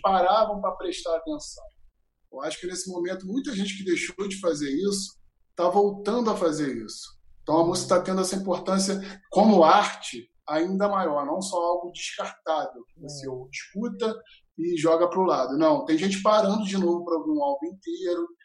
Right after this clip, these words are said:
Speaker 1: então isso tá sendo muito importante. Só falar, Sheila, você, você tá na descrição aí, né, a questão do, do, dos meus projetos e tal,
Speaker 2: Sim.
Speaker 1: do Brasil, só pra dar esse recado, na quarta-feira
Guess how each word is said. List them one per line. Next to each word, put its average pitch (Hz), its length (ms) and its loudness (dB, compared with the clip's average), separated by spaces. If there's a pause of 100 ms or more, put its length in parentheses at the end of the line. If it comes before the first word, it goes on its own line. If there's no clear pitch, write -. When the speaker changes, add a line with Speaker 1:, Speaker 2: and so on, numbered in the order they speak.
(180)
Speaker 1:
então 170 200 2
isso 175 160 -2
tá 175 120 0
sendo 175 220 -4
muito 170 200 -8
importante. 170 520 -4
Só 196 280 -2
falar, 180 380 2
Sheila, 123 380 -10 (300)
você, - 220 -18
você - 140 -12 (420)
tá 143 120 -2
na 143 100 0
descrição 143 580 -4
aí, 156 280 0
né, 156 160 2
a 135 100 -6
questão 135 320 -6
do, 139 240 0
do, 127 220 -2
dos 123 180 -6
meus 131 180 -2
projetos 139 560 2
e - 120 -16
tal, 165 320 6
Speaker 2:
Sim. 160 340 -10
Speaker 1:
do 170 160 2
Brasil, 170 460 2
só 180 160 -2
pra 170 120 0
dar 160 100 0
esse 147 200 -4
recado, 147 540 -2
na 135 160 -8
quarta-feira 170 800 -2